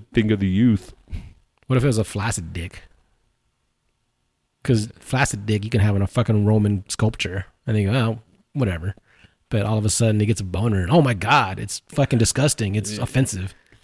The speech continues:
Speaker 1: You know, man, you can't see, you can't see boners on, on big screen.
Speaker 2: I thought you're gonna s-,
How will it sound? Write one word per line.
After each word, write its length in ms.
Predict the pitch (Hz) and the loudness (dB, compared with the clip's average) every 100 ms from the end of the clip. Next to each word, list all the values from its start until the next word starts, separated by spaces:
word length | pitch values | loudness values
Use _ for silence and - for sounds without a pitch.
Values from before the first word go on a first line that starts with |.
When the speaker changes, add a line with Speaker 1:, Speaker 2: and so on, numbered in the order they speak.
| - - _ | -20 -20 _
Speaker 1:
You 160 | - 120 | -2 0
know, 460 | 123 139 156 165 156 - - - | 2 2 0 -2 -4 -12 -14 -6
man, 380 | 120 143 151 | -4 -2 -4
you 80 | 123 | -4
can't 300 | - 143 143 | -2 -4 -4
see, 180 | - 143 | -8 -8
you 180 | 131 98 | -8 -8
can't 280 | - 135 - | -4 -6 -6
see 160 | - 143 | -10 -6
boners 460 | 117 143 147 123 | -2 -2 -2 -2
on, 300 | 123 123 123 - | -4 -4 -8 -8
on 280 | 110 117 113 113 - - | -6 -6 -8 -14 -20 -6
big 180 | 120 135 | -6 -6
screen. 640 | - 135 120 87 104 107 _ _ _ _ _ _ _ _ _ _ _ _ - | -8 -6 -6 -8 -10 -16 _ _ _ _ _ _ _ _ _ _ _ _ -4
Speaker 2:
I 80 | 107 | -4
thought 220 | - 117 | -2 -2
you're 60 | 123 | 0
gonna 120 | 104 | -2
s-, 160 | 90 | -2